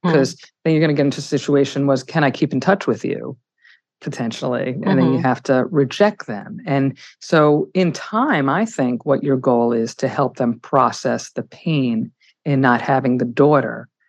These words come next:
Speaker 2: that they, or their daughter relationship that they hope they could
Speaker 1: Mm-hmm.
Speaker 2: have.
Speaker 1: Right. Yeah. And I think something that I often feel is this sense of,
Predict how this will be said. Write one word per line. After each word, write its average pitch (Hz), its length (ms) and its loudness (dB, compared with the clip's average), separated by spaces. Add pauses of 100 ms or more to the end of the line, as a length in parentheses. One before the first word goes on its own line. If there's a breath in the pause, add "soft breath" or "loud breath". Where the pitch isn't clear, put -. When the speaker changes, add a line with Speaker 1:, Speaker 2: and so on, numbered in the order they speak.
(200)
Speaker 2:
that 139 180 -4
they, 123 360 0
or 120 200 2
their 117 200 0 (360)
daughter 131 280 2
relationship 127 960 0
that 117 180 -4
they 117 320 0
hope - 320 -2
they 113 140 -2
could 185 200 -4
Speaker 1:
Mm-hmm. 175 120 -2
Speaker 2:
have. 165 320 -4 (720)
Speaker 1:
Right. 170 460 -4 (1080 loud breath)
Yeah. 262 320 2
And 190 80 2
I 190 80 0
think 220 320 -2 (340)
something 208 360 0
that 165 260 -2 (960)
I 240 260 4
often 170 460 0
feel 170 400 0 (140)
is 170 300 -2
this 170 520 -4
sense 180 480 0
of, 160 240 0